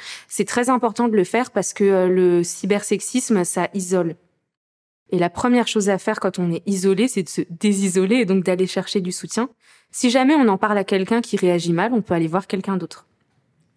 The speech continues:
C'est important aussi, parce qu'il y a des gens qui ne sont pas sensibilisés et qui pourraient réagir en culpabilisant.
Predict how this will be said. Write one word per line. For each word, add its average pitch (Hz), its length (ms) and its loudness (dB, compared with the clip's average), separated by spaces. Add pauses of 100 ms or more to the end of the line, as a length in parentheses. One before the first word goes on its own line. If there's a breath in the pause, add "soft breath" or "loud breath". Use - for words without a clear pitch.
(120)
C'est - 140 -6
important 175 400 -2
aussi, 185 340 -4 (340 soft breath)
parce 190 140 -6
qu'il - 80 -2
y - 20 4
a 180 40 2
des 180 100 2
gens 208 140 2
qui - 80 -2
ne 196 80 0
sont 180 140 -4
pas 180 120 -2
sensibilisés 185 840 -2
et 175 60 0
qui - 120 -18
pourraient 180 260 -6
réagir 170 480 -2
en 175 80 -2
culpabilisant. 170 720 -4